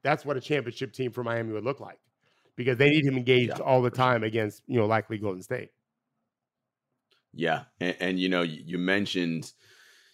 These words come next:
Speaker 2: you know, the, being able to do it consistently, right? And that's, that's what really separates superstars, right? Like, even if Curry's having a bad shooting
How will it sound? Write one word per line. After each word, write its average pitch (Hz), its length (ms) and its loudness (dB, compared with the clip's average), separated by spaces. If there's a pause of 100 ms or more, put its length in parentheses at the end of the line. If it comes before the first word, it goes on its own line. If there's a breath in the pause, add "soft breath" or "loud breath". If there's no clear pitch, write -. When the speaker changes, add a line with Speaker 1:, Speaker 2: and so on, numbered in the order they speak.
(200 soft breath)
Speaker 2:
you 113 100 0
know, 95 160 4
the, 87 160 0
being 98 280 0
able 90 200 2
to 80 80 -8
do 92 220 2
it 85 100 -4
consistently, 82 640 -4
right? 76 360 -2
And 101 140 0
that's, - 400 -2
that's 101 400 -2
what 98 240 2
really 90 460 2
separates 90 640 -2
superstars, - 640 -8
right? 78 240 0
Like, 87 240 -2
even 135 280 6
if 113 140 0
Curry's 104 320 4
having 82 220 -4
a 76 40 -8
bad 82 420 2
shooting 82 720 -4